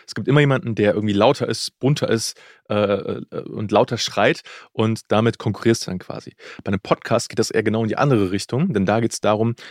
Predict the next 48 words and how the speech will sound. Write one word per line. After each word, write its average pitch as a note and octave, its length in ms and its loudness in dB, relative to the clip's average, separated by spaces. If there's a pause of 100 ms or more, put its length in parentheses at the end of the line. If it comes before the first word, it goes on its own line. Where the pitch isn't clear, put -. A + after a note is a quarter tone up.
dass - 160 -4
du - 80 -4
die G2 120 0
Aufmerksamkeit A2 580 0
deiner G2+ 160 -2
Zielgruppe A2 320 -2
möglichst G2+ 480 -2
lange A2 220 4
hältst. G#2 420 0 (360)
Und G2 420 -2
das A#2+ 100 4
ist A2+ 140 -4
das - 40 -6
Schöne, C3+ 400 2
wenn A2+ 200 2
jemand A2+ 200 2
sich G#2 140 -4
entscheidet, A#2 380 0
einen G2 140 -6
Podcast - 420 -6
zu F#2+ 120 -8
hören, C3 300 4 (300)
dann B2 320 -2
hört G#2+ 160 0
er G#2+ 60 2
in G#2 60 0
der G2 100 0
Regel G#2 180 -2
auch - 80 -6
die - 120 -8
Folgen, A2 380 2 (640)
äh, G#2 100 0
bis G#2 180 2
zu - 100 -4
Ende, A#2+ 240 4
hört A2 120 4
sich - 140 -8
mehrere G#2 260 4
Folgen, G#2 440 0
äh, G2 120 -6
von G#2 200 -2
dir G2 120 0
an, C3 160 2 (220)
teilweise G#2+ 420 2
Minuten B2+ 460 0
und A#2+ 120 -4
Stunden C#3 300 -2
lang. G2 240 -2